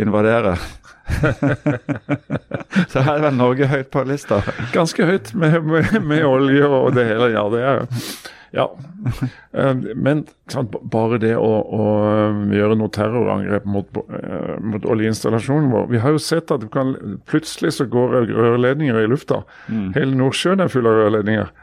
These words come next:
Speaker 1: Mm.
Speaker 2: Så det er, det er ikke vanskelig. Vi får ta det neste gang.
Speaker 1: <laughs> Men tror du at vi, at vi på en måte lever litt sånn til daglig uten å tenke så grundig gjennom hvilke risikoer vi er i?
Speaker 2: Vi har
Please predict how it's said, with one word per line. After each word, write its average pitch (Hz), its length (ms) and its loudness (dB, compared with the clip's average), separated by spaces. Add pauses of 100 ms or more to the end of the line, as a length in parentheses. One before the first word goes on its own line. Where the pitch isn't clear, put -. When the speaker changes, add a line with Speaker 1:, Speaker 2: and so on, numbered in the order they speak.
(140)
Speaker 1:
Mm. 107 200 0 (580)
Speaker 2:
Så 147 140 0 (680)
det - 160 -6
er, 90 160 -4
det - 320 -4
er 123 140 2
ikke 104 100 -6
vanskelig. 107 300 -2
Vi - 20 -6
får - 160 -2
ta 139 140 2
det 147 100 2
neste - 240 -4
gang. 120 220 -2 (480)
Speaker 1:
<laughs> - 500 -18
Men 139 160 -2
tror 185 220 4
du 214 80 4
at - 100 -6
vi, 139 140 4 (100)
at 117 480 0
vi 123 160 2
på 117 160 -4
en 120 60 4
måte 117 260 0
lever 123 460 4
litt 110 180 0
sånn 107 320 -2
til 104 140 0
daglig 101 400 2
uten 113 160 -2
å - 20 -14
tenke 110 560 -2
så 113 240 0
grundig 107 460 2
gjennom 107 420 2
hvilke 101 320 -2
risikoer 101 840 0
vi 98 100 2
er 139 240 0
i? 95 80 0 (960)
Speaker 2:
Vi 147 80 6
har 160 80 4